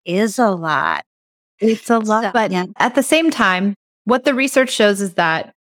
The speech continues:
Speaker 2: kids on the onset of divorce, they take an emotional hit, as they should. That would
Speaker 1: Yeah.
Speaker 2: be abnormal if they didn't.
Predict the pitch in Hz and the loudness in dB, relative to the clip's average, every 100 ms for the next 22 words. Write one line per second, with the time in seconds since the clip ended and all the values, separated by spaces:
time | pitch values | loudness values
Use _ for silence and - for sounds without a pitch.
0 | _ _ - - 320 330 285 254 247 220 | _ _ -4 0 2 2 2 2 2 2
1 | 220 220 - 185 175 160 _ 175 175 185 | 2 0 0 0 0 -4 _ -4 0 0
2 | 175 175 165 165 - 185 190 233 214 214 | 2 0 0 -2 -4 -4 0 -2 0 0
3 | 202 190 180 175 165 160 147 - - _ | 2 0 -2 -2 -4 -4 -8 -10 -14 _
4 | _ _ - 202 214 208 240 214 - - | _ _ -2 -2 -2 0 0 0 -4 -4
5 | 226 208 156 - - 208 185 - 220 185 | 0 0 0 -4 -4 -4 -4 -2 -2 0
6 | 175 226 - _ 214 208 214 226 220 202 | -2 -2 -6 _ -4 0 2 4 2 2
7 | 175 175 - 196 175 185 151 165 | 0 -2 -2 -2 0 -2 -2 -10